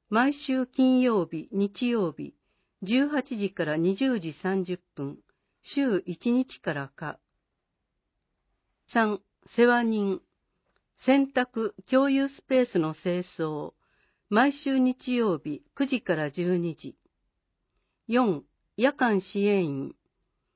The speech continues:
入浴支援、見守り、朝食作り。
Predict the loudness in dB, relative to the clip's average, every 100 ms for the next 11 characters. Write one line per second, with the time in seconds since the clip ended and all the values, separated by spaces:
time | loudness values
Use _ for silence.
0 | _ 0 4 4 4 0 -4 -8 -2 -2
1 | -2 -6 0 2 4 2 0 0 -2 -6
2 | _ _ _ 2 2 2 -2 -2 -6 -6
3 | -6 -6 -12